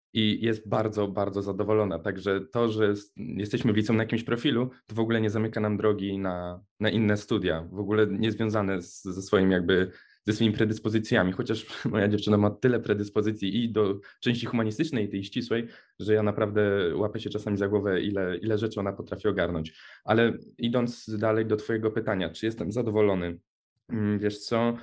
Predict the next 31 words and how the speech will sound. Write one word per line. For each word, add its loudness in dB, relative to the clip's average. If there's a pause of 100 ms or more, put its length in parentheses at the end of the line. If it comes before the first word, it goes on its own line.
(340)
mówi 0
się, 2
że -2
dobry -2
dziennikarz 0
nie 0
musi -4
kończyć -4
studiów 0
dziennikarskich -2
i 0
w -20
sumie 2
może 4
być -2
to 4
prawda, 0
bo -4
z-, -6 (360)
jest 2
wielu 4
dziennikarzy -2
w -20
Polsce, 2
którzy -4
są 2
naprawdę 4 (480)
bardzo, 2
bardzo 0
dobrymi -2
dziennikarzami -2